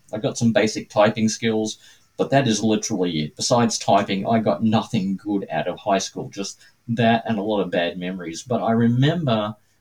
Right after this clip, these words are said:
that Baptist pastor's words, that the greatest decision you'll ever make is whether you choose to accept or reject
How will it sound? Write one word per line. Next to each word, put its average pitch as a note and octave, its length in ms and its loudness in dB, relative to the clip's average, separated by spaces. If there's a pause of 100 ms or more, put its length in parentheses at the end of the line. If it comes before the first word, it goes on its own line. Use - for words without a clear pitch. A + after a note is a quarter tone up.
(180)
that A#2 260 -2
Baptist A2+ 580 -2
pastor's G#2+ 640 -6
words, - 640 -10 (420)
that - 240 -6
the A2+ 80 -8
greatest C3 640 0
decision A2+ 460 -4
you'll G#2 180 -4
ever G#2 180 -4
make F#2+ 360 -6
is G#2 100 -14
whether G#2 160 -6
you F#2+ 140 -6
choose A2 460 -6
to G#2 140 -12
accept - 640 -10 (400)
or A2+ 160 -4
reject - 560 -8